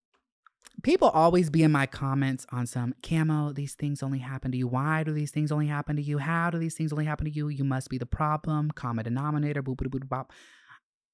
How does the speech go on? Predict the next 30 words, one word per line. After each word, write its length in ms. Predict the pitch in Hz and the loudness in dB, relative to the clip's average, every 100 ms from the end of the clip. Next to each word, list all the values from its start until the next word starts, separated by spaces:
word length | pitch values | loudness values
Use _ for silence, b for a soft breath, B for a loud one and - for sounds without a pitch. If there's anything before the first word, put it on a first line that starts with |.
| _ _ _ - - - | _ _ _ -20 -16 -4
Listen, 460 | 123 113 - - - _ _ _ _ _ _ _ _ _ _ _ _ _ - | -4 -2 -8 -12 -18 _ _ _ _ _ _ _ _ _ _ _ _ _ -4
I 640 | 127 156 185 190 180 175 _ _ 131 | -2 -2 -2 -4 -6 -12 _ _ -6
am 140 | 127 | -4
a 100 | 120 | -4
rare 480 | 117 117 117 120 120 | -8 -10 -10 -12 -12
breed 540 | - 104 120 - 131 - _ - | -10 -10 -14 -18 -20 -20 _ -6
and 120 | 123 | 0
I'm 80 | 131 | 2
not 140 | 160 156 | 2 2
trying 160 | 170 | 2
to 60 | 143 | 4
be 140 | 135 | 4
that, 240 | 131 127 131 | 6 4 4
"I'm, 120 | 175 - | 0 0
I'm 160 | 202 | 0
different, 640 | 202 156 - - 147 139 143 | 0 -4 -14 -12 -10 -10 -12
I'm 120 | 151 | -14
different." 840 | - 143 143 _ - 139 143 - - | -14 -14 -14 _ -12 -12 -12 -18 -2
I'm 40 | 139 | 0
not 120 | 139 | 2
trying 120 | 156 | 4
to 40 | |
be 100 | 143 | 4
that 200 | 127 120 | 4 2
bitch, 300 | 104 87 - | 0 -8 -6
okay? 360 | 127 139 127 123 b b b b b b _ _ _ _ _ _ _ _ _ _ _ _ - | -4 -2 -2 -2 b b b b b b _ _ _ _ _ _ _ _ _ _ _ _ -2
I 420 | 147 175 190 165 | 0 0 0 -4
do 120 | 156 | -2
not 220 | 147 143 - | -2 -2 -4
conform. 600 | 131 - - 139 113 | -8 -6 -4 -4 -4